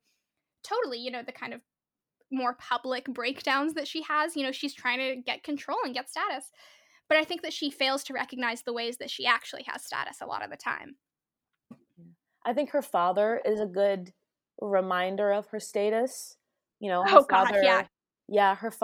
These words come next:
Speaker 1: The
Speaker 2: father, not
Speaker 1: lowest
Speaker 2: only 'cause
Speaker 1: status
Speaker 2: he's
Speaker 1: character you could ever
Speaker 2: pathetic.
Speaker 1: see. <laughs>
Speaker 2: What a, what a, I think specifically the caricature of those two characters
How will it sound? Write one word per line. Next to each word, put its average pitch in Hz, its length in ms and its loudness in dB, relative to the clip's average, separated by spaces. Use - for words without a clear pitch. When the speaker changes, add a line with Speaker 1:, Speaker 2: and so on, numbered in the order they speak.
Speaker 1:
The - 60 6
Speaker 2:
father, 208 160 6
not 247 240 6
Speaker 1:
lowest - 0 -
Speaker 2:
only 285 200 4
'cause 254 120 0
Speaker 1:
status - 20 -2
Speaker 2:
he's 269 140 2
Speaker 1:
character 254 240 2
you 269 80 0
could 294 100 2
ever 196 140 6
Speaker 2:
pathetic. 185 220 2
Speaker 1:
see. 254 100 -8
<laughs> 302 100 -4
Speaker 2:
What 240 280 4
a, 302 180 4
what 240 220 2
a, 311 160 4
I 240 100 0
think 302 440 -2
specifically 196 1200 0
the 214 300 2
caricature 214 1160 2
of 190 140 4
those 190 300 4
two 190 240 -4
characters 175 840 -2